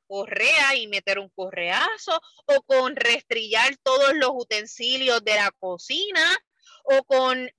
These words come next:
palabras soeces, o con faltas de respeto. Y las personas, cuando nos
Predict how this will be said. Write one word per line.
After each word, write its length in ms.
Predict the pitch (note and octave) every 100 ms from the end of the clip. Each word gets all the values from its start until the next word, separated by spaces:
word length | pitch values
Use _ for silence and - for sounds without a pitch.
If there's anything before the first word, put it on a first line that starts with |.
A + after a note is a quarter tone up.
| -
palabras 560 | A#3+ A3+ A#3+ C#4+ C#4+ -
soeces, 880 | - A#3 G#3+ A3 D#4+ - D4 D4+ B4 _ _ _ _
o 160 | D4+ C#4+
con 180 | C4 B3
faltas 500 | A#3+ A#3 - C#4 A#3+
de 140 | B3
respeto. 880 | - G#3 _ A3+ C#4 F#4+ C#4+ C#4+ F4+ _ _ _
Y 140 | C#4+ C#4
las 160 | B3 -
personas, 680 | - A#3+ C#4 F4 G4 G4 D4
cuando 540 | - A#3+ A#3+ A3+ A3 A3
nos 260 | G#3+ -